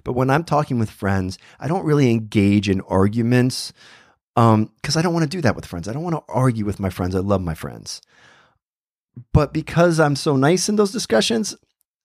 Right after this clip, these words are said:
I, I've been called names, um, and people get heated.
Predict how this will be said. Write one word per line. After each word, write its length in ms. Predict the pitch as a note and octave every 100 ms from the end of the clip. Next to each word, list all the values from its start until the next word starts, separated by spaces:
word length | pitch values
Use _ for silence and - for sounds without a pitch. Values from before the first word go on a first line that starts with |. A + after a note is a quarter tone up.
| _ _ - F#3+
I, 260 | G3 F#3 -
I've 160 | F#3+
been 160 | D#3 C3
called 240 | G#2 F2+
names, 600 | G#2 C#3+ D#3+ C4 - - - _ _ _ _ _ -
um, 420 | G#2 G2+ G2 G2+ _ A#2+
and 120 | A2+
people 220 | C#3 C#3
get 160 | B2 A2
heated. 560 | - F2+ D2 A1+ -